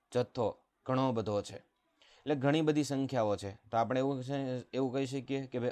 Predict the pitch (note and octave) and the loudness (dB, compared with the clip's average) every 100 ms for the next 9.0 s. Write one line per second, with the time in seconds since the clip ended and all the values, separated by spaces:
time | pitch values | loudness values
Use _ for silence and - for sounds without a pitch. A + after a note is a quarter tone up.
0 | - A#2+ C3+ C3+ C3 C3 A#2+ A#2+ A#2 _ | -2 -4 -2 0 0 -2 -2 -6 -6 _
1 | _ _ - A#2 A#2 A#2+ A#2 A#2 B2+ G#2+ | _ _ -8 -6 -2 2 2 2 -2 -2
2 | B2+ G#2+ A2+ G#2+ G2 - C#3 D3+ G#2 - | -4 -2 -4 -6 -6 -2 -2 -2 -6 -14
3 | _ _ _ _ - E3+ E3+ C3 A2 B2 | _ _ _ _ 2 2 2 -2 -2 -2
4 | A#2+ G#2+ G2+ G2 F2+ _ _ _ - B2+ | 0 0 0 -2 -12 _ _ _ -8 0
5 | C#3+ D#3 F#3 F3 E3 C3+ A2+ A#2 A2 G#2+ | 2 2 0 -2 -2 -2 -2 -4 -2 0
6 | G2 G2+ - B2 A2+ - G#2 G2 G#2+ C3 | 0 -4 -2 -2 -2 -10 -12 -6 -2 -2
7 | B2+ B2 C3+ C3+ C3 B2 E3 C3+ A2 F#2+ | 0 -2 -2 -2 -4 -2 0 0 -2 -4
8 | F#2 F#2+ G2 A2 A#2+ B2+ A2 G#2+ - | -4 -6 -4 -4 -4 -4 -6 -6 -6